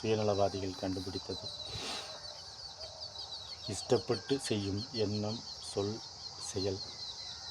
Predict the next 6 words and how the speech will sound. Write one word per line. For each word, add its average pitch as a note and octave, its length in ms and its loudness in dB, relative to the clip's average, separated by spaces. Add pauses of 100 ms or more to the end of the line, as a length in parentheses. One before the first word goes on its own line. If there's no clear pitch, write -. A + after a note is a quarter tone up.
(380)
எல்லாமே G2+ 580 6 (440)
விஞ்ஞானம்தான். G2 720 2 (3250)
நான், B2 500 8 (240)
எனது, A#2 560 4 (140)
எனக்கு A#2+ 580 4 (220)
என்று G#2 500 2